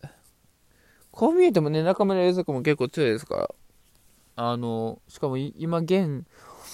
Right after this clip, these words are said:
あの、ダブルエスオーエフ、え、ウ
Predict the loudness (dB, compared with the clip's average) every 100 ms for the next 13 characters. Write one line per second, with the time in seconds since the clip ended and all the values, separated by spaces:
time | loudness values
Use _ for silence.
0 | -20 -8 -4 -2 0 6 8 8 8 8
1 | 6 6 6 8 6 2 0 0 -6 _
2 | -10 -8